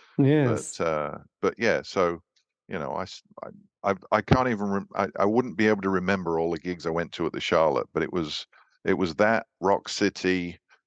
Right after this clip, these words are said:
Speaker 2: in Nottingham, uh, Trent Polly, uh, the Royal Theatre in Nottingham, if it was a big group, or De Montfort Hall in Leicester, and the Poly and the University in Leicester.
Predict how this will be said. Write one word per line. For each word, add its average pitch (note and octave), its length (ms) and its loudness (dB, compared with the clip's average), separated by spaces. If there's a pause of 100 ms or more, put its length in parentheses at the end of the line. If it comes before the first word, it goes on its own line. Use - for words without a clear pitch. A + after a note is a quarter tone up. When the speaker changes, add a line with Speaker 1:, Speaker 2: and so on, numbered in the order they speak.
(140)
Speaker 2:
in F2 180 -6
Nottingham, D#2+ 840 -4 (480)
uh, D2 320 0
Trent F#2+ 420 -2
Polly, E2+ 600 0 (680)
uh, C#2 500 -2 (640)
the F#2+ 80 0
Royal G2+ 320 2
Theatre F#2+ 420 -2
in F2+ 120 -6
Nottingham, E2 500 -4
if D#2 140 -8
it E2+ 60 -4
was D#2+ 140 -6
a D2 60 0
big E2 380 0 (420)
group, D#2 420 0
or C#2+ 260 2
De E2 80 -6
Montfort D2+ 380 -4
Hall D2+ 300 -2
in D2 100 -4
Leicester, C#2 500 0 (340)
and E2+ 160 0
the E2+ 80 0
Poly F2+ 420 2
and E2+ 200 0
the D2+ 340 -4 (100)
University D#2+ 680 -4
in D2 160 -10
Leicester. D#2 480 -8